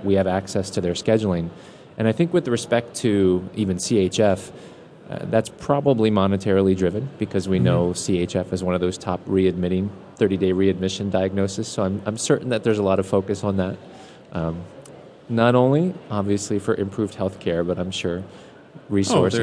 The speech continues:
Speaker 2: there's,
Speaker 1: cost
Speaker 2: well,
Speaker 1: utilization.
Speaker 2: money drives
Speaker 1: Yeah.
Speaker 2: everything. You know that. I mean, for, for me in, uh, central Kentucky, the two, the two predominant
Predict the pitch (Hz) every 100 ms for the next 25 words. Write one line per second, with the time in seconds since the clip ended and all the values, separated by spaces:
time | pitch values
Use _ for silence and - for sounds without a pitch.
0 | 101 - 120 113 - 87 87 - 147 -
1 | 101 139 175 135 117 107 95 87 143 110
2 | 87 87 90 151 139 98 123 107 95 104
3 | 123 127 113 135 131 120 - - - 135
4 | 131 143 160 143 117 117 110 107 98 95
5 | - 139 131 104 101 107 113 110 98 98
6 | - 143 123 117 - - - - - -
7 | 104 - 165 156 123 101 127 120 104 107
8 | 135 127 104 90 -